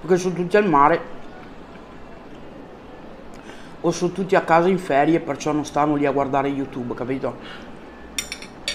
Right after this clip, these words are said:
Perciò sono due mesi proprio che se tu vuoi campare solo di YouTube, se non hai un altro introito non ci campi.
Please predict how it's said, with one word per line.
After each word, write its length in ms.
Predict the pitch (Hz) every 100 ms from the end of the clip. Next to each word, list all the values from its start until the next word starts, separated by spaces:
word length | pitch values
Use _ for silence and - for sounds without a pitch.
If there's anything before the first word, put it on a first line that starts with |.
| - - - - - - - -
Perciò 280 | 175 170 214
sono 220 | 208 190
due 160 | 180 180
mesi 400 | 170 190 180 196
proprio 760 | - 156 156 170 147 104 - - - - - - - - - - - - - - - - - - - - - - - - - - - - - - - - -
che 120 | 185
se 180 | 175 170
tu 120 | 233
vuoi 200 | 202 202
campare 500 | 202 175 156 175 190
solo 280 | 190 190 190
di 140 | 170
YouTube, 680 | 170 170 165 170 151 143 156 156 - - - - - - -
se 180 | - 180
non 160 | 185 196
hai 180 | 226
un 120 | 247 190
altro 300 | 190 190 208
introito 680 | 180 175 170 151 147 156
non 200 | 156 165
ci 180 | 165 143
campi. 580 | - 170 156 151 139